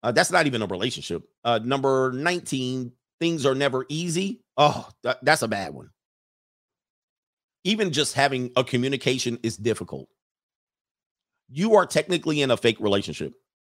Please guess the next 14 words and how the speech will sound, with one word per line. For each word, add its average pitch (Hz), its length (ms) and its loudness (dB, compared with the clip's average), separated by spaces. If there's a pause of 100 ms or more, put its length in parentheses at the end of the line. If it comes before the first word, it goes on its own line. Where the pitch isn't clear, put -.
(480)
Number 196 280 4
one, 131 440 0 (260)
it 147 140 -2
should 175 260 2
be 131 100 -6
somewhat 120 340 0
easy, 78 420 -8 (400)
but 139 220 2
everything's 160 480 0
difficult. 110 420 0
Everything's 156 400 -2
like 131 180 -2
pulling 120 320 -2
teeth. - 260 -6